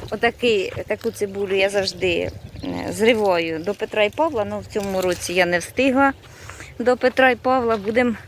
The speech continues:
буду зривати сьогодні, після Петра і Павла. І занесу її в тінь, і хай трішки підсохне. І потім пообрізаю і розріжу оці шийки на чотири частини.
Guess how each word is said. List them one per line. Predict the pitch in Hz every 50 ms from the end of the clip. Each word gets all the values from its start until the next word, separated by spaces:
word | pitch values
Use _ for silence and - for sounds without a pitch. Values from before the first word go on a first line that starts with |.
| - - - - - - - - - - - - -
буду | 220 294 269 302
зривати | 247 226 226 247 233 240 262 262 - 240
сьогодні, | - - 240 240 214 233 226 208 202 170 170 170 170 -
після | 233 226 - - 190 180
Петра | - - 175 - 175 175
і | 175 175
Павла. | - - 180 170 160 160 160 165 165 180 - - - - - - - - - - - - - - - - - - - - - - - - - - - - - - - - - - - - - - - - - - - 220 208 - - - - -
І | 202 - - 269 254 240 220
занесу | 202 214 240 226 233 220 - - 202
її | 208 202 202 214 196 190 202 202
в | 180
тінь, | - - 320 330 359 349 349 - - 214
і | 208
хай | - - 214 220
трішки | 202 - 208 214 196 - - 196
підсохне. | 190 - 202 - - - 302 311 285 - 269 247 240 226 226 - - - - - - - - - - - - -
І | 240 277 294 269 -
потім | - 240 240 214 233 220 208
пообрізаю | - 214 214 208 185 185 190 196 196 233 269 294 285 269 247 -
і | - 220
розріжу | 202 190 190 185 190 208 247 269 240 214 220 196
оці | 185 185 180 - - 233 240 240 226 214 - - - - - - - - - - - -
шийки | - - - 240 226 214 202 - - - 175 175 180 180 175
на | 190 180 185
чотири | - - 190 - - 226 214 202 202
частини. | - - - 196 185 - - - - 202 190 180 165 175 180 175